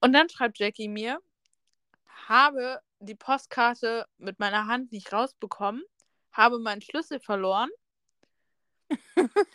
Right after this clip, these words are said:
Speaker 1: Ich nehme meinen Pfannenwender und versuch's damit morgen rauszubekommen.
Speaker 2: <laughs>
Speaker 1: Und dann schickt sie mir ein Bild von der Postkarte mit dem Pfannenwender.
Speaker 2: Und ich war erfolgreich.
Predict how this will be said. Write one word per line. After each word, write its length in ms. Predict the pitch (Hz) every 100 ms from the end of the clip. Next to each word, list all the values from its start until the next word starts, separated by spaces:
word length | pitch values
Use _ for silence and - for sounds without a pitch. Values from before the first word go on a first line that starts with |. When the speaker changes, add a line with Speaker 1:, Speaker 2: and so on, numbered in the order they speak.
| 605 _ 831 1047 740 - 1077 _ _ _ _
Speaker 1:
Ich 120 | 302
nehme 200 | 311 320
meinen 220 | 302 302 285
Pfannenwender 920 | - 320 392 285 220 247 254 285 339 453 _ _ _ _ _ _ _ _
und 120 | 269
versuch's 400 | 311 330 302 320
damit 360 | - 254 269 220
morgen 340 | 220 226 240 226
rauszubekommen. 920 | 190 190 - 180 185 - 180 175 _
Speaker 2:
<laughs> 1700 | 453 _ 523 - - 719 _ 719 _ _ _ _ _ _ _ _ _ -
Speaker 1:
Und 80 | 302
dann 140 | 403
schickt 200 | 403 381
sie 100 | 339
mir 120 | 294 269
ein 120 | 240
Bild 340 | 269 294 359
von 160 | _ 285
der 100 | 262
Postkarte 580 | 254 294 - 339 302 277
mit 180 | 269 269
dem 140 | 277
Pfannenwender. 880 | - 220 208 214 185 185 208 165 175 _ _ _ _ _ _ _ _ _ _ _ _ _ _
Speaker 2:
Und 120 | 220 202
ich 140 | 190
war 160 | 170 139
erfolgreich. 720 | 170 269 381 302 165 156